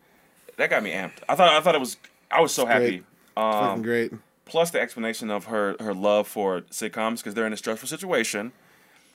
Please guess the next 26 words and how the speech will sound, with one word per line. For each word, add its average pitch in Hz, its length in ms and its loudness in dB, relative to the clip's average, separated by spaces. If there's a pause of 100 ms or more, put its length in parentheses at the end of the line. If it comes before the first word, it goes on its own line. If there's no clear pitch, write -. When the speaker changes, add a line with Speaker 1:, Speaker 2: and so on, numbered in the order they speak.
Speaker 2:
So - 120 -4
Speaker 1:
And 127 120 2
Speaker 2:
they 127 80 2
Speaker 1:
to 135 40 4
Speaker 2:
would 135 100 6
Speaker 1:
distract 151 360 6
Speaker 2:
watch 131 80 2
Speaker 1:
her, 113 220 2 (580)
they 110 80 -4
want 104 180 -2
her 107 60 -4
to 104 60 -2
watch 98 480 -2
sitcoms. 87 500 -10
Speaker 2:
So - 120 -6
they 151 100 4
watch, 147 240 2
like, 147 120 -2
I 123 100 0
Love 139 200 -2
Lucy, 123 380 -2
which 143 240 -4
the 135 100 -6
first - 380 -4
episode 113 420 -6
is 110 220 -8